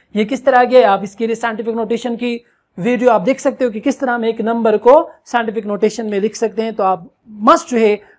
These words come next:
फर्स्ट साइंटिफिक नोटेशन को अंडरस्टैंड करें। अगर आपको नहीं पता, तो आप वीडियो ज़रूर देखें साइंटिफिक नोटेशन वाले,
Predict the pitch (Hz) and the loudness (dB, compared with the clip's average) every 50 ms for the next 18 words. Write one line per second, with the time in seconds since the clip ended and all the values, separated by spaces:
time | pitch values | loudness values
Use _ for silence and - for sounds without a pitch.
0 | _ - 254 240 226 - 247 226 220 202 220 214 226 214 208 202 185 214 208 196 | _ -6 -6 -6 -4 -2 -2 -2 -2 -4 -6 -6 -6 -6 -6 -4 -2 -2 -2 -2
1 | - 226 214 214 208 196 _ _ _ _ _ _ _ _ - 202 208 - - 185 | -2 -6 -6 -6 -10 -12 _ _ _ _ _ _ _ _ 0 2 2 2 2 0
2 | 190 202 190 - - 208 214 220 226 226 247 247 285 311 339 330 - 220 185 214 | 0 0 -2 -2 2 2 4 4 4 2 2 4 4 4 2 0 -4 -4 -2 0
3 | 214 196 190 190 190 185 180 190 220 240 269 254 - 294 330 320 - - _ _ | 2 2 0 0 -2 -4 -2 -2 -2 0 0 0 2 2 0 0 -2 -12 _ _
4 | _ - - 220 185 185 180 165 180 165 156 214 226 196 220 202 156 170 185 214 | _ -2 2 4 4 4 2 0 -4 -2 0 0 0 2 2 0 2 2 2 2
5 | 277 294 240 254 247 247 262 - 233 208 190 202 190 196 202 202 196 202 226 220 | 2 2 2 0 -2 -2 -4 -4 -4 -2 -2 -4 -4 -4 -6 -6 -4 -4 -6 -6
6 | - 233 220 220 214 | -4 -2 0 0 0